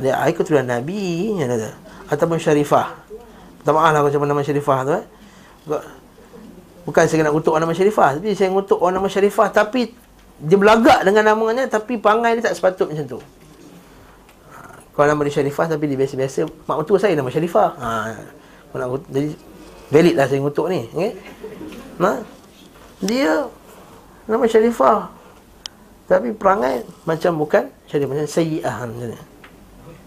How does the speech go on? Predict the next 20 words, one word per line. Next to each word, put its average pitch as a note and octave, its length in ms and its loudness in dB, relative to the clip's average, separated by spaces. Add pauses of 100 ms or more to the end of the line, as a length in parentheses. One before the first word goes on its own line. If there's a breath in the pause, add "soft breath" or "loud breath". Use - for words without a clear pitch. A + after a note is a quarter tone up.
(280)
Tapi G3+ 160 -2
dia A#3 80 4
belagak G3 400 4
dengan C#4 240 2 (1040)
keturunan A#3 400 4
dia. B3 240 2
So, - 80 -8
dia A3 240 4
Sayyid. C4+ 320 4
Oh, E3+ 160 4
kita E3+ 160 0
orang A3 160 2
keturunan G3 320 0
Nabi, G#3+ 240 -6
Sayyid, G#3+ 320 -2
Sayyid. G#3+ 320 -2 (720 loud breath)
Tetapi E3+ 340 0 (380)
perangai E3+ 320 2
tak - 240 -4
macam A3+ 320 -4